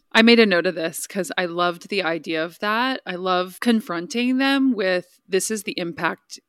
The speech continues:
it's having on our family, and this is how it looks to us from the outside." Because, like Jaime has said, when you're in it, when, you know, Jaime in this book says when he's gaming, his girlfriend has to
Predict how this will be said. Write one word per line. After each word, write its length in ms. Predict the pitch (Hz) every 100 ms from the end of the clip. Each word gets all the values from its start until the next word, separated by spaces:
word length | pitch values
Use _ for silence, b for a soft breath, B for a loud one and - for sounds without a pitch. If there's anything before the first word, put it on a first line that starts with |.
| _
it's 160 | - -
having 400 | 269 294 294 277
on 140 | 190 175
our 120 | 165
family, 840 | - 180 175 185 180 180 175 175 -
and 400 | 175 165 160 156 -
this 260 | 175 170
is 140 | 160 -
how 160 | 151
it 100 | 156 156
looks 340 | 160 - -
to 200 | - -
us 300 | 165 160 -
from 160 | - 165
the 120 | 160
outside." 420 | 143 - 170 160 -
Because, 500 | - 165 156 - -
like 160 | 196 -
Jaime 340 | 262 320 196
has 200 | 190 170
said, 420 | - 165 165 165 - _
when 140 | 185 185
you're 200 | 190 -
in 220 | 240 302
it, 560 | 220 - - - - - _
when, 320 | 190 185 180 -
you 140 | 202
know, 160 | 185 175
Jaime 380 | 190 202 214 190
in 420 | 180 180 170 180 _
this 160 | 185 -
book 480 | - 285 180 185 -
says 260 | 190 180 -
when 160 | 180 185
he's 340 | - 196 -
gaming, 640 | 226 277 311 165 160 185
his 400 | - 214 196 190
girlfriend 640 | - 202 277 - 170 160 170
has 340 | 170 160 -
to 380 | - 170 160